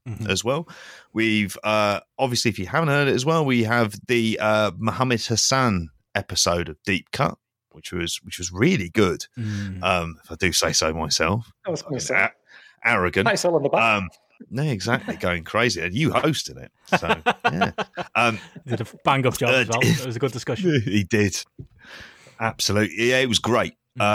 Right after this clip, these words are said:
Speaker 2: Um, and then we've had our daily updates,
Speaker 1: Mm.
Speaker 2: um, including the one we had for, um, Saint Patrick's Day as well, where, um, I appeared to channel my father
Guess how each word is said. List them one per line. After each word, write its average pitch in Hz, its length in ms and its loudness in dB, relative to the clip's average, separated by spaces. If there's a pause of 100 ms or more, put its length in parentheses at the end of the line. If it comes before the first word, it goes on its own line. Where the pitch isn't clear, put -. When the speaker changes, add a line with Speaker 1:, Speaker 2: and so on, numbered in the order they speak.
(140)
Speaker 2:
Um, 101 300 0 (200)
and 117 120 4
then 113 80 2
we've 104 140 2
had 98 140 2
our 90 140 0
daily 82 300 -2
updates, 107 680 -4
Speaker 1:
Mm. 98 180 -12 (360)
Speaker 2:
um, 87 540 0
including 90 460 2
the 87 80 2
one 87 220 2
we 87 80 -4
had 87 220 -2
for, 90 200 -4 (160)
um, 82 260 -6
Saint 123 200 -2
Patrick's 127 420 -4
Day 92 260 -4 (360)
as 135 220 0
well, 107 320 -2 (1000)
where, 104 480 2
um, 92 300 2
I 98 120 0
appeared 101 280 0
to - 120 -8
channel 101 340 2
my 95 180 2
father 87 480 0